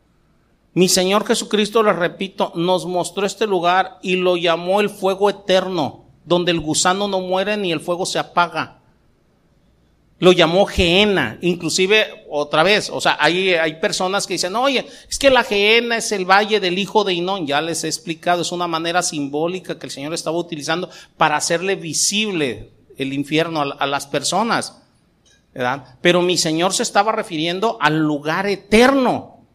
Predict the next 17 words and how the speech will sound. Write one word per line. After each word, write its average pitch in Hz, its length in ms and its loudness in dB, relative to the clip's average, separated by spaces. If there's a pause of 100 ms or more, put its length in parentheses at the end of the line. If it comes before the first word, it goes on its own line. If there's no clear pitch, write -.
(460)
no 160 200 4
al 202 140 4
valle 190 260 4
del 170 160 -2
hijo 185 200 -4
de 175 100 0
Hinón. 180 420 0
En 175 100 -2
ese 185 200 -4
momento, 185 480 -6
como 143 200 -8
te 165 100 -4
hacen 170 220 -6
creer 170 240 -6
algunas 170 480 -10
sectas 170 420 -6
por 143 220 -6